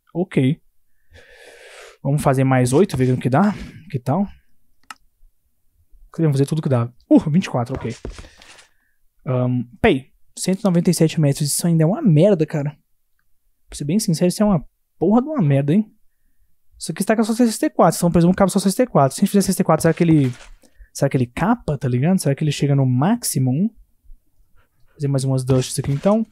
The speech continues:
Pimba na Maracutinga. Pô nessa caixa que ele já puxa automático, beleza? Beleza. E você pode ver também que o main output aqui com essa Grand Boss é cento e trinta e cinco, então ele tá dando mais, na verdade. Então ele tá tendo um bônusinho de Ender Pearl aqui. Inclusive, pra compensar, dá pra gerar Ender Pearl, hein? Só que a gente tá gastando Dark,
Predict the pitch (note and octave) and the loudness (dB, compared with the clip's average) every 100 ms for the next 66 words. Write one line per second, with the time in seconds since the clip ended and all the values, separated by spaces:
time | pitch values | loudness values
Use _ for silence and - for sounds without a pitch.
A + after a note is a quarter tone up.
0 | _ _ D#3 C#3+ C3+ C3+ C3 D3+ G#3 A3+ | _ _ -4 -2 0 -2 -4 -6 -2 0
1 | A#3+ - - - _ _ - C3+ C3 D3 | 0 -4 -18 -20 _ _ -8 -6 -6 -6
2 | C#3+ D3 - C#3+ D#3+ - C3+ C#3 C3+ F#2 | -4 -4 -4 -4 -4 -4 -6 -4 -6 -6
3 | - - A#2+ C#3 E3+ D#3 A2 A#2 G#2+ A#2+ | -12 -14 -8 -6 -4 -6 -6 -8 -8 -8
4 | G2+ - - - - _ _ - - - | -10 -16 -20 -20 -20 _ _ -20 -20 -20
5 | - - D#3 F3 F#3 F3+ G#3+ A3 F#3 F#3+ | -14 -6 -2 0 2 2 2 4 4 4
6 | C4+ B3+ - G#3 C4 - - G#3+ G#3+ E3 | 2 0 2 2 2 0 0 2 2 2
7 | E3 D#3 D3+ C#3 F3 F#3+ G#3 A3+ A3+ C#4+ | 0 2 2 4 2 4 2 2 2 2
8 | C4+ F#3 F#3+ D#3+ D#3 D3+ B3 D#3+ E3 - | 2 2 2 2 2 2 2 4 2 2
9 | - C3 B2 A#2+ A2+ - - - - - | 0 0 2 0 -2 -8 -20 -20 -20 -8
10 | F#3 - G3+ G#3+ F3+ F#3+ G#3+ D#3+ E3 E3+ | -6 -2 4 4 6 4 4 4 4 4
11 | E3+ F#3 D#3+ D3 C#3+ C#3 E3+ E3 D#4+ F4 | 4 4 2 0 -2 -2 0 0 -2 -4
12 | D4 A#3 G#3+ G#3+ G#3 G3+ F3 B3 G3 G3 | -4 0 2 2 0 2 2 4 4 4
13 | F#3+ D3+ C3+ C#3+ D#3 D#3 D3+ D#3 E3 - | 4 2 2 0 -2 -2 0 2 0 2
14 | D3 D3 D3 | 0 2 0